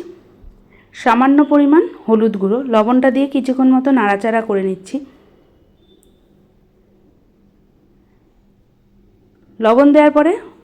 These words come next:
জল বার হতে শুরু করে দিয়েছে। এবার সামান্য পরিমাণ হলুদ গুঁড়ো দিয়ে আরও বেশ খানিকক্ষণ মতো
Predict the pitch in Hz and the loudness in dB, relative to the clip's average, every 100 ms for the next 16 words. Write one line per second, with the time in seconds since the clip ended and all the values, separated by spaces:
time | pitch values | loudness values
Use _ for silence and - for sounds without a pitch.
0 | 202 208 220 254 269 277 285 285 302 294 | -4 0 2 4 2 2 0 -2 -2 0
1 | 294 294 285 294 294 359 262 240 240 233 | 0 0 0 -4 -4 -4 -4 -4 -4 -2
2 | 254 269 269 277 277 247 220 233 247 269 | -2 0 0 2 2 2 0 -2 0 0
3 | 226 220 196 202 240 254 254 247 247 254 | 0 -2 -2 -2 0 -2 -4 -6 -4 -4
4 | 254 247 | -4 -4